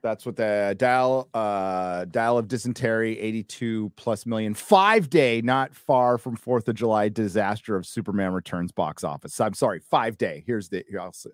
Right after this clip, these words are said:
I'll shoot you the article right now. Beep doop, going into the private chat,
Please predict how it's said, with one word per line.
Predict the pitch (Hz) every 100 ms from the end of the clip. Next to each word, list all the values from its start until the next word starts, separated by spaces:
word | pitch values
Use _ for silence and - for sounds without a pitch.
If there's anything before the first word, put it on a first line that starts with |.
| 90
I'll |
shoot | 82 82 -
you | -
the | 82
article | 71 - -
right | - _
now. | _ _ _ _ _ _ _ _ _ _ _ _ -
Beep | 117 117 101
doop, | 101 98 _
going | - 95 92
into | 104 101 - 110 107 107
the | 113 120 -
private | 110 107 117
chat, | - 135 131